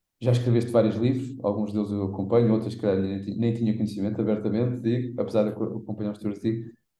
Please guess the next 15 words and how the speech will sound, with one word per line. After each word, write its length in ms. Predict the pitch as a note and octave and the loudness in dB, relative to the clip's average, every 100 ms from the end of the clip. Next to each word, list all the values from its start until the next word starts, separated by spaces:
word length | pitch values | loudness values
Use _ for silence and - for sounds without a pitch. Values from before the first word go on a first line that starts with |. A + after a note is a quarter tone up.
| - | 2
que 80 | F#3 | 4
é 40 | |
que 60 | - | 6
te 60 | D3+ | 4
inspirou? 460 | B2+ C#3 C3 B2+ C3 | 2 4 4 6 6
Houve 100 | B2+ | 4
alguma 240 | A#2+ B2+ | 4 2
coisa 200 | B2+ A#2+ | 2 2
que 60 | A#2+ | 2
tenha 140 | B2+ | 4
inspirado 460 | A#2+ A#2+ A#2+ A#2 - | 2 2 2 2 0
para 120 | A2+ | -4
começares 380 | A#2 - A2+ G#2+ | -4 -2 -2 0
a, 180 | G#2 | -2
a 120 | G2 | -2